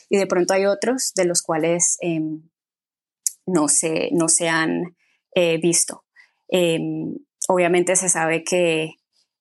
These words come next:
em, también la dosis que usaron era, eh, de cuatro gramos solamente una vez, y no usaron una dosis, eh, de mantenimiento o continua,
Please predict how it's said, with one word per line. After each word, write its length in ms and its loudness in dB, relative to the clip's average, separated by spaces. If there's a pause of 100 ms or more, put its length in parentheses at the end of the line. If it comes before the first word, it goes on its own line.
(140)
em, 720 -2 (1600)
también 440 2
la 140 2
dosis 340 0
que 120 -2
usaron 640 0 (580)
era, 680 0
eh, 180 0
de 140 -2
cuatro 360 0
gramos 540 -2
solamente 460 0
una 160 2
vez, 520 0 (580)
y 120 2
no 180 2
usaron 580 0
una 260 0
dosis, 640 0
eh, 180 0
de 100 -2
mantenimiento 720 0
o 120 0
continua, 680 -2